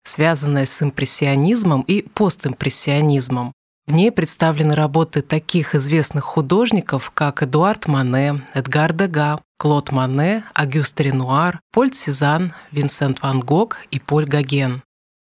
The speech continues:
Большинство произведений были приобретены московскими коллекционерами, промышленниками и торговцами, включая братьев Морозовых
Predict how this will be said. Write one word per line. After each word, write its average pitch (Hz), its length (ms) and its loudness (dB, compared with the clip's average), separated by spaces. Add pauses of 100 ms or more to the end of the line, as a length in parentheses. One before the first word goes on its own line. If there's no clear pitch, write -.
(300)
Большинство 175 500 2
произведений 202 720 2
были 165 280 2
приобретены 151 760 0
московскими 165 680 0
коллекционерами, 147 1080 0
промышленниками 143 920 0
и 160 160 -2
торговцами, 175 880 0
включая 147 540 0
братьев 139 540 -2
Морозовых 143 720 0